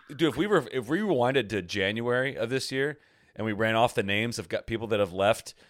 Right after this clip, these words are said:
the tour, uh, that have joined Liv, we'd, I mean, we'd be freaking out. Right? It's been piece by piece, and it's hard to, like, wrap your head around the fact that it's like, dude, yeah, some seriously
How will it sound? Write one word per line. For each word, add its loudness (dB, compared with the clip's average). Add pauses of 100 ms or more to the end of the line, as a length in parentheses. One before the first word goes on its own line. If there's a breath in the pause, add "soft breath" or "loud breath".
(240 soft breath)
the -14
tour, -6
uh, 2
that 0
have 0
joined 0
Liv, 0 (760 soft breath)
we'd, -2
I -4
mean, 0
we'd 0
be 0
freaking 0
out. 2
Right? 2
It's -4
been 2
piece -4
by 6
piece, -2
and -4
it's -8
hard 4
to, 0
like, 0
wrap 2
your -8
head 4
around 0
the -6
fact -2
that -6
it's -14
like, -8
dude, -4
yeah, 0
some -10
seriously -2